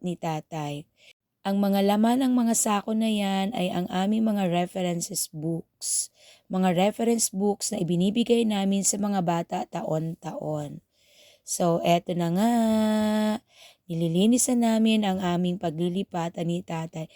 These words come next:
Actually, we have our slot or we have our table sa faculty room. Pero dahil sa napakarami kong ang mga gamit, at etong lugar na ito ay magagamit ko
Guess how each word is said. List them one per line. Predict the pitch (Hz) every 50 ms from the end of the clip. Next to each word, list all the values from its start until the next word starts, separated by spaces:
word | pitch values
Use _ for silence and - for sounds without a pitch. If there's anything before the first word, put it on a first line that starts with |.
| - - - - - _ -
Actually, | 214 233 254 - - - - - 262 247 247 247 247 233
we | 220 208
have | 180 170 180 170 - -
our | - 180 185 196 208 226
slot | 226 - - - - 196 190 180 185 - - 175
or | 175
we | 170 175
have | 160 165 151 - -
our | 175 175 180 208 214 -
table | - 196 190 190 180 180 180 180 175 180 185
sa | 175 - 185
faculty | 170 - - 170 165 156 - - 165 165 - - 165
room. | 160 156 170 170 165 160 156 160 175 - _ - - - - - - _ _
Pero | - 208 202 196 202 196 170
dahil | 196 185 196 208 214
sa | - - 202
napakarami | 190 185 190 - 220 214 - 226 214 202 196 196 202 202
kong | - 214 208
ang | 208 220 226 240
mga | 247 254 247 220
gamit, | 190 190 180 180 175 170 170 170 - - _ _ _ - - - - - _ _
at | 185 185 180 175 175 175 175 - _ -
etong | - 208 208 - 254 247 247 247 240
lugar | 226 190 156 202 202 208 220
na | 226
ito | 233 233 226 220 - - 185 180 180 -
ay | - 175 180
magagamit | 175 175 160 175 170 - 180 185 190 202 214 220 - _
ko | _ - 175 170 165 165